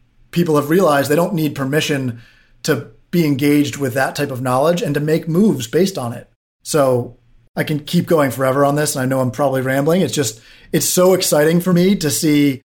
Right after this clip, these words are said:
en masse, to see people realize the traditional gatekeepers of access to this upside have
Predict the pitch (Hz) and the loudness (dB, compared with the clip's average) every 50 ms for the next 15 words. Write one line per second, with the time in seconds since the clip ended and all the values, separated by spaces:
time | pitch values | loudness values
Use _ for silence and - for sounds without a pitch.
0 | _ _ _ - 160 160 170 165 147 143 143 147 139 127 127 113 - - - - | _ _ _ 0 0 2 2 2 2 2 2 2 2 0 -2 -4 -6 -6 -8 -8
1 | - - 151 135 - 160 147 139 139 139 127 123 - - _ _ _ _ - 180 | -8 -6 -6 -4 -2 0 0 0 0 0 -2 -4 -8 -14 _ _ _ _ -2 0
2 | 170 170 156 143 147 156 156 147 143 135 139 135 135 127 113 - - - - _ | 0 0 0 0 2 2 2 2 2 2 2 2 0 -2 -4 -6 -6 -10 -16 _
3 | _ _ _ _ _ - 156 147 - 156 175 185 170 180 170 151 131 156 151 156 | _ _ _ _ _ -6 -6 -4 0 0 2 2 2 2 0 0 0 0 -2 -2
4 | 151 - 165 160 - 147 139 135 127 120 110 - - - 147 135 131 120 135 139 | -2 -4 -6 -4 -4 -2 -4 -2 -2 -4 -6 -6 -4 -2 0 0 0 0 0 -2
5 | 143 147 - - 165 143 127 - - - 151 123 139 135 - 196 156 127 - - | -2 -2 -2 -2 0 0 0 -2 -4 -6 -4 -2 -2 -2 -2 -2 -4 -4 -4 -2
6 | - 160 160 175 196 220 220 214 - - - - _ _ _ _ _ - 165 156 | -2 0 0 0 0 -2 -4 -8 -12 -20 -20 -20 _ _ _ _ _ -2 0 0
7 | 143 139 139 135 135 131 120 113 117 - | 2 2 2 2 0 -2 -4 -8 -12 -14